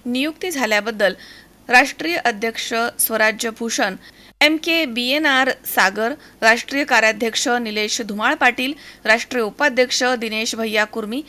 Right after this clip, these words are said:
राष्ट्रीय सरचिटणीस राजवीर सिंह, तसेच राष्ट्रीय चिटणीस सलील सूर्यवंशी, महाराष्ट्र राज्य प्रदेश अध्यक्ष दीपक पवार,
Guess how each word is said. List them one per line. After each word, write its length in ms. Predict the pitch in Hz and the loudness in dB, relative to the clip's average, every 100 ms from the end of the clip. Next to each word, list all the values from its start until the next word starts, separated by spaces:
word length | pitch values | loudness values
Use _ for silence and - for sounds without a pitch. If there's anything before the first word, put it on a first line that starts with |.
| - - - - | -14 -20 -8 4
राष्ट्रीय 580 | 247 247 - 339 349 370 381 _ - | 4 4 -2 -2 -2 -4 -8 _ -12
सरचिटणीस 800 | - 262 240 311 302 247 220 - - | -2 0 0 -2 -4 -4 -4 -8 -4
राजवीर 480 | 226 202 226 262 330 | 0 0 0 -2 -2
सिंह, 400 | 330 262 269 269 - - - | -4 -4 -4 -4 -8 -14 -4
तसेच 260 | 262 262 254 | -2 -2 0
राष्ट्रीय 420 | 226 - 247 254 | -2 -2 -2 -2
चिटणीस 480 | 262 226 220 240 - - | -2 -8 -8 -8 -10 -4
सलील 260 | 240 220 220 | -2 -2 -4
सूर्यवंशी, 600 | 220 220 226 233 247 - - - - | -4 -4 -2 -2 -4 -4 -10 -20 -6
महाराष्ट्र 400 | 233 226 240 247 | 0 2 2 2
राज्य 300 | 240 226 233 | 2 2 0
प्रदेश 400 | 233 220 226 247 | -4 -2 -2 -2
अध्यक्ष 400 | 214 226 240 - | -4 -4 -6 -4
दीपक 360 | 226 202 208 208 - | -6 -6 -6 -6 -2
पवार, 240 | 208 | 2